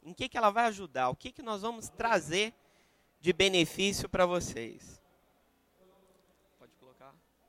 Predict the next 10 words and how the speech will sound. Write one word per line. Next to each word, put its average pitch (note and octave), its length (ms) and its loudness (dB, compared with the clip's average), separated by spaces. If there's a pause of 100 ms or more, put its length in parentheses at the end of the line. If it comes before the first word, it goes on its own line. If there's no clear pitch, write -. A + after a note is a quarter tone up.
(1900)
Primeiro, F#3+ 540 2 (460)
o F#3 120 10
acesso G3 800 4 (160)
direto F#3+ 600 4
a E3 100 8
um G3 140 2
canal D#3+ 560 4
web D#3+ 400 4
e D#3 40 -4
mobile C#3+ 600 4